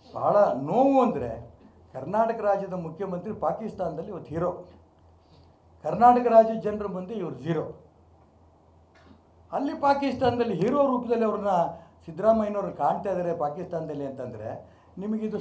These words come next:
ಸಂತೋಷವೋ, ನಿಮಗೆ ಅವ-, ಅಪಮಾನವೋ? ಇದನ್ನ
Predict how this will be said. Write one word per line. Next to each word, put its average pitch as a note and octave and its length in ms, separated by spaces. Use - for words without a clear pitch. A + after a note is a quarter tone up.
ಸಂತೋಷವೋ, A3+ 580
ನಿಮಗೆ A3+ 320
ಅವ-, G3+ 240
ಅಪಮಾನವೋ? C#4+ 480
ಇದನ್ನ B3 180